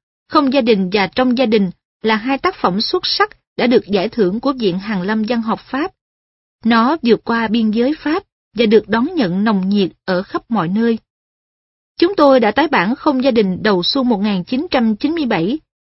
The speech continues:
được sự cổ vũ của đông đảo bạn đọc. Chúng tôi khẩn trương để Trong gia đình đến được các bạn trong dịp hè, nhằm đáp ứng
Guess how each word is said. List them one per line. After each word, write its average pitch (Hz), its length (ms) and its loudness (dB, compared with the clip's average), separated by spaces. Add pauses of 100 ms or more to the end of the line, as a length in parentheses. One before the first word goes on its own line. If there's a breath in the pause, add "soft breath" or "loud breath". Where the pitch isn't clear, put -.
được 220 180 2
sự 196 280 2
cổ 214 260 2
vũ 214 180 4
của 277 140 0
đông 277 220 0
đảo 208 160 0
bạn 202 260 -2
đọc. 196 200 -2 (600)
Chúng 330 160 2
tôi 269 140 4
khẩn 220 260 -2
trương 262 300 0
để 214 100 4
Trong 254 220 0
gia 254 100 2
đình 208 300 2 (140)
đến 240 260 0
được 220 160 2
các 302 160 -4
bạn 185 300 -2
trong 247 220 -2
dịp 185 160 -2
hè, 202 300 -4 (420)
nhằm 208 300 0
đáp 294 160 0
ứng 302 220 0